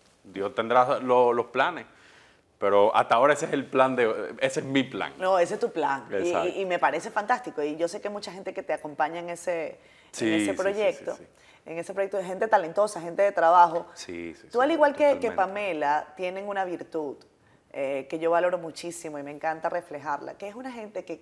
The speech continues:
Speaker 2: cada vez que tú la ves está trabajando. O sea, pero digo en el buen sentido de la palabra, trabajando para bien. Y que tú dices, "Esta gente no se cansa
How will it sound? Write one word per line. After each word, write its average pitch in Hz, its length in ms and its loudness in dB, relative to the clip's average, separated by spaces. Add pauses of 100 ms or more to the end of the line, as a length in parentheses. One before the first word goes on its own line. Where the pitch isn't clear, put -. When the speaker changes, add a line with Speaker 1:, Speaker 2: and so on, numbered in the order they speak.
Speaker 2:
cada 220 280 -4
vez 220 100 -10
que 190 80 -16
tú 190 100 -12
la 180 120 -8
ves 175 180 -8
está 170 240 -16 (220)
trabajando. 135 680 -18 (840)
O 101 40 -14
sea, 151 300 0
pero 185 180 2
digo 208 180 0
en 269 80 -2
el 208 100 -4
buen 196 180 -2
sentido 226 340 -6
de 214 60 0
la 190 120 -2
palabra, 147 440 -2
trabajando 143 480 -6
para 127 180 -4
bien. 151 460 -6 (340)
Y 190 100 -14
que 185 120 -4
tú 196 80 -8
dices, 208 140 -8
"Esta 214 120 -14
gente 294 220 -8
no 349 80 -6
se 320 140 -10
cansa 339 520 -8